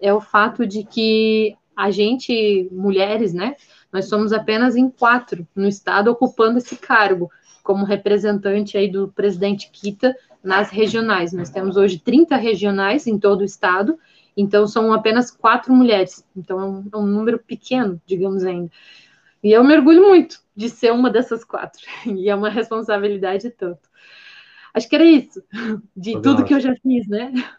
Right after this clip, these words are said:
Speaker 2: É, eu vou, eu vou comentar, começando do final da sua fala. É,
Speaker 1: Tá.
Speaker 2: essa ques-, essa questão da mulher é muito importante.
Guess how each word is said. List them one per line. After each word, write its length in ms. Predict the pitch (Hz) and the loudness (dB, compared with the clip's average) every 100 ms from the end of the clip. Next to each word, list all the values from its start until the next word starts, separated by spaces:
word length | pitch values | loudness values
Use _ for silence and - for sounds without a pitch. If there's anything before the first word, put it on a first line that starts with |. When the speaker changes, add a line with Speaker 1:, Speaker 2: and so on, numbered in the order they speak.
| _ _ | _ _
Speaker 2:
É, 180 | 104 - - | -18 -14 -10
eu 80 | |
vou, 160 | 107 117 | -6 -6
eu 120 | 127 | -4
vou 140 | 117 123 | -6 -6
comentar, 540 | 143 147 127 107 117 | -6 -4 -6 -6 -8
começando 440 | 127 131 113 117 117 | -6 -6 -6 -10 -12
do 80 | |
final 360 | 117 135 98 98 | -12 -10 -8 -8
da 80 | 98 | -8
sua 220 | 101 95 | -8 -12
fala. 420 | - 92 92 90 _ _ | -10 -12 -10 -14 _ _
É, 480 | 104 98 95 92 92 | -16 -12 -12 -12 -10
Speaker 1:
Tá. 140 | - - | -10 -10
Speaker 2:
essa 200 | 101 104 | -14 -16
ques-, 240 | 107 107 _ | -16 -18 _
essa 180 | 104 107 | -18 -14
questão 280 | 107 107 | -14 -10
da 80 | 110 | -8
mulher 220 | 110 107 | -6 -6
é 40 | 110 | -8
muito 300 | 101 110 120 | -8 -10 -12
importante. 720 | 127 101 - 98 110 110 _ | -14 -14 -12 -12 -12 -16 _